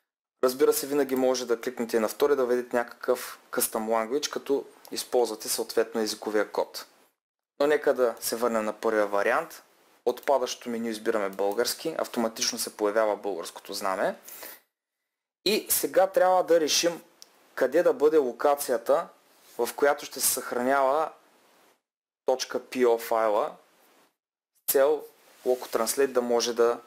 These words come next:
осигури превод на този език. Ако кликнете тук, ще бъдете пренасочени към помощния сайт за Loco Translate, в който ще получите информация къде точно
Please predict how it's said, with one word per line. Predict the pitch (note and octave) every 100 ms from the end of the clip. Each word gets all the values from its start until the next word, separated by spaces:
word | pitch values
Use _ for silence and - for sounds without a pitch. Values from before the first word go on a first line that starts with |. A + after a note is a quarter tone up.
| -
осигури | A2 - A2 A#2+ A#2
превод | - A2 A2+ -
на | A2 -
този | - G#2+ G#2+
език. | G2+ G2+ - - - _ _ _ _ _ _ _ _ _ _ _ _
Ако | _ _
кликнете | C#3 - B2+ B2 G#2+ - _
тук, | F3+ - - - - - _ _ _ _ _
ще | - C#3+ C#3 C#3+ - _ -
бъдете | A#2 C3+ C3 B2
пренасочени | - A#2 A2+ B2+ - A#2+ A2+
към | - B2 A#2 A2+ - _ _ _ _ _ _ _ -
помощния | B2 A#2 - G#2+
сайт | - A2+ G#2+
за |
Loco | G#2+ G#2+ -
Translate, | - G#2 - D#3 F#3 -
в | - - - - - _ _
който | D#3+ D#3+
ще | - -
получите | C#3 D#3 - D3
информация | C3 B2+ B2+ C3+ C3 B2 C3 D3+ - _ _ -
къде | C3 C3+ D#3+
точно | - C#3 - C3 D#3